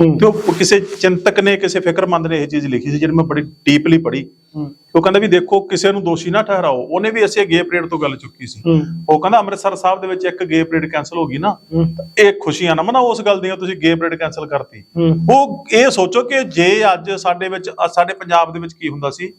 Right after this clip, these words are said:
Speaker 2: ਹੈ ਇਹ ਪੂਰੇ ਦੇਸ਼ ਦੇ ਵਿੱਚ ਹੈ ਤੇ ਦੇਸ਼ ਤੋਂ ਬਾਹਰ ਪਹਿਲਾਂ ਬਹੁਤ ਦੇਰ ਤੋਂ ਹੈ।
Speaker 1: ਹੂੰ।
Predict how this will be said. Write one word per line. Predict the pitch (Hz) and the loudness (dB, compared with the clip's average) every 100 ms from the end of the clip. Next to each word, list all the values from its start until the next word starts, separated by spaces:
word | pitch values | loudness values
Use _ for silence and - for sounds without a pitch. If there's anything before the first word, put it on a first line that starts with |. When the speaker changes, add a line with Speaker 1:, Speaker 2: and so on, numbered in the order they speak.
| _ _ - | _ _ 0
Speaker 2:
ਹੈ | 156 165 208 | 4 4 2
ਇਹ | 240 | 0
ਪੂਰੇ | 247 254 277 277 | 0 2 2 2
ਦੇਸ਼ | 170 190 185 | 0 0 2
ਦੇ | 202 | -2
ਵਿੱਚ | 180 151 | -2 -6
ਹੈ | 113 - _ _ _ _ | -10 -16 _ _ _ _
ਤੇ | 185 | 2
ਦੇਸ਼ | 160 175 170 | 4 4 2
ਤੋਂ | 208 | 2
ਬਾਹਰ | 220 | 2
ਪਹਿਲਾਂ | 190 220 240 | 2 -2 -2
ਬਹੁਤ | 208 185 170 | 0 0 -2
ਦੇਰ | 165 | -4
ਤੋਂ | 165 120 | -6 -10
ਹੈ। | - _ 160 | -14 _ -10
Speaker 1:
ਹੂੰ। | 156 151 | -10 -10